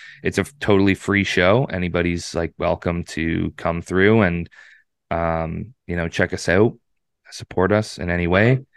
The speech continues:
Um, there's definitely going to be more shows down the pipeline. If you guys are interested, give us a follow at Judgment C A on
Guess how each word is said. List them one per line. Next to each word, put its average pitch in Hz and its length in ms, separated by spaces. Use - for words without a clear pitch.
Um, 85 880
there's 87 200
definitely 90 360
going 90 260
to - 100
be 90 260
more 87 540
shows 85 360
down 85 200
the 87 60
pipeline. 85 720
If - 180
you 80 60
guys 85 200
are 87 140
interested, 92 760
give 110 100
us 95 80
a 95 60
follow 104 580
at 87 400
Judgment 90 480
C 85 400
A 87 420
on 80 640